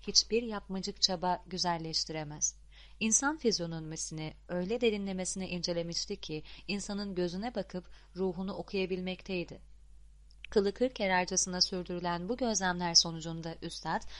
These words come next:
müstakbel müridi hakkında kesin bir kanaate varmaktaydı. Birkaç ay geçince kesin sonuca götüren sınavlar uygulanmaktaydı. Bunlar Mısır inisinasyonuna özgü sınavlardı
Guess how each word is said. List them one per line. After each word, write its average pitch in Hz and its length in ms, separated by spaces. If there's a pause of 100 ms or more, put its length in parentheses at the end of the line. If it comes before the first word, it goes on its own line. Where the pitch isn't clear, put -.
(120)
müstakbel 208 540
müridi 220 340
hakkında 165 560
kesin 233 440
bir 262 100
kanaate 202 480
varmaktaydı. 160 760 (400)
Birkaç 277 320
ay 180 160
geçince 170 580 (240)
kesin 214 280
sonuca 233 380
götüren 196 440
sınavlar 214 460
uygulanmaktaydı. 156 1000 (400)
Bunlar 180 340 (240)
Mısır 254 260
inisinasyonuna 185 920
özgü 165 220
sınavlardı 160 720